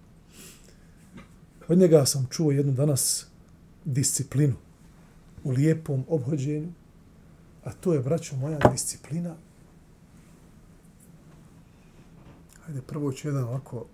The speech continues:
onaj, izraz iskoristiti, da ne bude baš ono narodni, jer je tu osobinu imao Rasulullah, alejhi salatu vesselam. A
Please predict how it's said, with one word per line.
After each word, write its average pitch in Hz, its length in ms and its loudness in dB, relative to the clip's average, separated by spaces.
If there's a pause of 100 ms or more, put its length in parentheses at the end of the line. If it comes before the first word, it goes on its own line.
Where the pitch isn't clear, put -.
(260)
onaj, 110 360 -10 (420)
izraz 127 400 -4
iskoristiti, 123 640 -8
da 117 120 -8
ne 120 100 -6
bude 113 240 -8
baš 123 220 -8
ono 120 160 -8
narodni, 131 480 -2 (2500)
jer 135 100 -4
je 120 120 -6
tu 170 160 -2
osobinu 147 400 -2
imao 135 300 0
Rasulullah, 123 600 -6
alejhi 113 180 -12
salatu - 340 -16
vesselam. - 340 -16 (280)
A - 100 -18